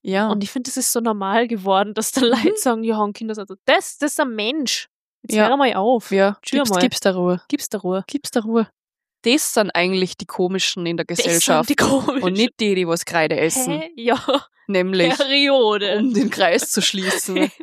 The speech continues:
Speaker 2: Ja.
Speaker 1: Weil, ich glaub nicht, dass einer Kreide isst und sagt, "Boah, diese scheiß Kinder.
Speaker 2: Scheiß Kinder.
Speaker 1: Jetzt ist ja noch die Kreiden weg, damit sie nicht mehr spülen können." <laughs>
Speaker 2: <laughs>
Speaker 1: No,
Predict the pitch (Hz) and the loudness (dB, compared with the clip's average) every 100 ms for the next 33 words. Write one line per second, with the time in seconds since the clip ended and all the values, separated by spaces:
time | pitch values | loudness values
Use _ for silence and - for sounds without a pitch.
0 | 269 - _ _ _ 196 190 185 170 _ | -8 -8 _ _ _ 0 0 0 -2 _
1 | _ _ _ 370 _ _ _ _ _ _ | _ _ _ _ _ _ _ _ _ _
2 | _ _ _ _ - _ _ 180 175 202 | _ _ _ _ -20 _ _ -14 -8 -4
3 | 202 196 190 262 277 262 233 233 - 208 | 2 2 2 0 0 0 2 0 2 2
4 | 214 202 - 190 185 - - 170 - 160 | 2 0 -6 -8 -8 -10 -16 -14 -14 -14
5 | - 175 - 202 196 196 - - - 196 | -14 -14 -8 -2 0 0 -2 -6 -10 -6
6 | 226 202 190 185 180 170 202 196 - - | -2 2 2 0 0 2 2 0 -2 -4
7 | 196 202 226 185 - 247 277 339 285 311 | -8 -6 -4 -4 0 0 2 2 4 2
8 | 302 - - 277 - 427 359 285 262 - | 0 -4 -2 0 2 2 2 2 0 -6
9 | _ _ - - 269 277 381 523 | _ _ -20 -10 -6 2 2 4